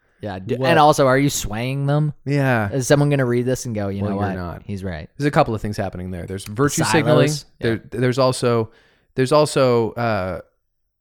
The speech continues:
Speaker 2: I think it's some kind of self-assurance. It's like, not only am I involved in what's going on, other people will think I'm involved too. This makes me look intellectual.
Speaker 1: Mm-hmm.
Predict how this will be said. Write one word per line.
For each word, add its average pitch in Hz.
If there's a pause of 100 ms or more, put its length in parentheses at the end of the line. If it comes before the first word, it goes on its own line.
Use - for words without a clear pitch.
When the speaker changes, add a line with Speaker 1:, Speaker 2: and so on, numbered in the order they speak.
(560)
Speaker 2:
I 147
think 165
it's 131
some 143
kind 135
of 107
self-assurance. 135
It's -
like, 107 (360)
not 131
only 123
am 107
I 110
involved 110
in 110
what's 104
going 107
on, 104
other 110
people 107
will 107
think 104
I'm 104
involved 98
too. 113
This -
makes 117
me 98
look 95 (100)
intellectual. 139
Speaker 1:
Mm-hmm. 113